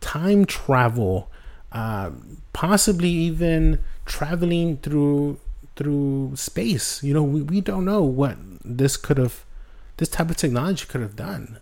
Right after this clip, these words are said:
I mean, besides extending the youth, which would have been great for a lot of people. If you can imagine some of our greatest scientists,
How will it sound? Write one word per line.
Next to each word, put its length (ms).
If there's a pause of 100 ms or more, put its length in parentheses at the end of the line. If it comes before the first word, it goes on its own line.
I 60
mean, 460 (480)
besides 500
extending 800 (220)
the 320
youth, 480 (280)
which 200
would 120
have 80
been 140
great 360
for 140
a 60
lot 240
of 80
people. 400 (300)
If 120
you 80
can 160
imagine 640
some 240
of 100
our 140
greatest 500
scientists, 720